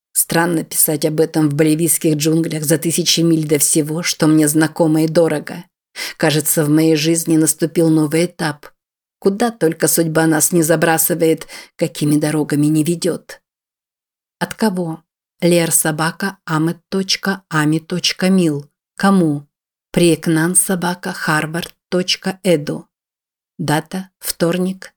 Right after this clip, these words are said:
двадцать первое февраля, пять тридцать один. Тема: реплай. Не дури, скорее оттуда выбирайся. Пол. Вчера вечером мы запросили эвакуацию.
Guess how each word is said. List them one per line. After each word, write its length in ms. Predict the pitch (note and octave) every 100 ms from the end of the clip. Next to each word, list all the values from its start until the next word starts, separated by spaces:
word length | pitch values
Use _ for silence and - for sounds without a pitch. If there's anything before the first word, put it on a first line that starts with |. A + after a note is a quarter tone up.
| -
двадцать 420 | D#3 E3+ - -
первое 340 | - D#3 D#3
февраля, 640 | D3+ D#3+ D3+ D#3 D3+ D#3+ - _ _ _
пять 260 | - D3+ D3+
тридцать 440 | D#3+ D#3+ - E3
один. 440 | F3 E3+ D#3 D3+ - _ _ _ _ _ _ _
Тема: 460 | - D#3+ F3 F#3 - _ _ -
реплай. 540 | F#3+ F#3+ E3+ D#3+ D#3+ _ _ _ _ _ -
Не 220 | E3 D#3
дури, 460 | D3 D3+ D#3 F#3+ _
скорее 540 | - - E3 D#3+ D#3+ D#3+
оттуда 340 | D#3+ D#3+ D3+
выбирайся. 720 | D3+ D#3 F3 D#3 D3 - D#3+ - _ _ _ _ _ _ _
Пол. 340 | D#3+ D3+ - _ _ _ _
Вчера 300 | - - D#3+
вечером 460 | D3+ D#3+ - E3 E3
мы 80 | D#3
запросили 560 | D#3+ E3 D#3+ D#3 D#3
эвакуацию. 800 | D3+ D#3 F3+ D#3 D3+ - - E3